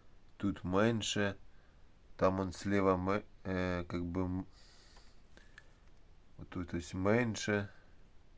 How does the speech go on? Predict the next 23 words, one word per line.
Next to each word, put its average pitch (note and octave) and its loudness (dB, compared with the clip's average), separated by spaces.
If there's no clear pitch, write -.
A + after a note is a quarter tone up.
тут F#2+ -6
чуть E2 -2
більше. G2+ 4
Я G2 2
не A2+ 4
знаю, G2+ 6
може G2+ 2
хтось - -2
лазив, G2+ 10
може F#2+ -2
наперекос G#2+ 4
перед-, G2 2
затягнута F#2+ 2
голова. F#2 4
Не F#2 -4
знаю F2+ -2
даже. E2+ -8
Щас - 0
провірю F#2+ 0
динамометричним F#2 -2
ключом, G#2 -2
буду F2 -2
затягувати. E2+ -4